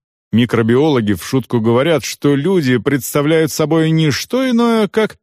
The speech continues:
термостат для бактерий. Термостат —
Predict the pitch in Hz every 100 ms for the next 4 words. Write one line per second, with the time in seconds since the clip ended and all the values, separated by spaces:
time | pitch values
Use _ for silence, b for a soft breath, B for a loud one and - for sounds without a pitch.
0 | _ - 254 208 180 - - 262 233 135
1 | 123 139 135 120 - - 67 60 - _
2 | _ _ _ _ _ _ _ _ _ _
3 | - 127 120 123 - 208 -